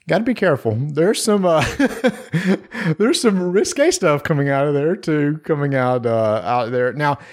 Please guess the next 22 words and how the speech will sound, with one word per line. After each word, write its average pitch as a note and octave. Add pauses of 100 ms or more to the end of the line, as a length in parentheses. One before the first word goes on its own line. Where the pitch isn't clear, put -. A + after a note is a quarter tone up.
(320)
do, F#3
do F3
you G4
like D4
J F3
R F3+
P D#3+
Gs? C3
Have E3
you C#4+
ever D4+
played E3
it, - (100)
a D3 (180)
J D#3
R D#3
P C#3
G, C#3+
like B2
a G#2+
Fire C3+
Emblem? C3